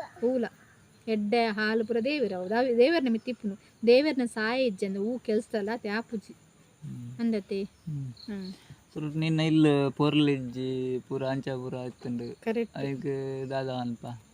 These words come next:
Speaker 1: ಇರ-,
Speaker 2: ಇಲ್ಲಿ ಪೊರ್ಲಿಜ್ಜಿ.
Speaker 1: ಅಂದ, ಅಂದ, ಅಂದ. ಕರೆಕ್ಟ್ ಪಂಡರೀರ್. ಎಂಕ್ ಬಾರಿ ಖುಷಿ ಅನ್ನೊಂದು ಮೆಸೇಜ್. ಪಂಡ ಮಸ್ತ್ ಜನ ಪಂತೇರು. ಎನ್ನ ಪಂಡ ಇಲ್ಲಿ ಅಪ್ಪಗ ಸಾರ್ನೆ ಅದು ಇಜ್ಜಾಂಡು.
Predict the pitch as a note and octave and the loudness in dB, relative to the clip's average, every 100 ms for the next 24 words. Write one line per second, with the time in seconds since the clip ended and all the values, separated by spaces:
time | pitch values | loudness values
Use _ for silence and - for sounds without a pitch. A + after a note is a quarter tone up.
0 | - A3 - C3+ G#3 D3 C#3 B2+ B2 C3+ | -8 -4 0 0 0 0 0 -2 -4 -6
1 | C3 G#3+ G#3+ G#3+ G3+ G3 G3+ G3 - A3 | -4 -2 -2 -2 -6 -8 -8 -8 -4 -2
2 | B3 D#3+ A3 G#3+ A#3+ B3+ G#3 G3+ A#3+ C4 | -2 -4 -4 -2 0 -2 -2 -2 -4 -4
3 | A3 - G3+ G3 A3 A3 A3+ - A#3 G3 | -8 -8 -8 -6 -6 -8 -8 -6 -4 -6
4 | G3 A3 - A3 G#3+ A#3+ - - - - | -4 -4 -2 -2 -2 -6 -6 -20 -16 -4
5 | A3+ G#3+ A3 - - G#3 G#3+ A3+ - G3 | -2 0 -2 -2 -2 -2 0 -2 -2 -2
6 | G#3 A3+ A3 G#3+ G3+ G3 G#3 B3 B3 A3 | -2 -2 -2 -2 -4 -4 -2 -2 0 -2
7 | A#3 G#3+ - A3+ A3 G3+ G#3+ G#3 C#4 G3+ | -2 -4 -2 -2 -2 -2 -4 -4 -8 -10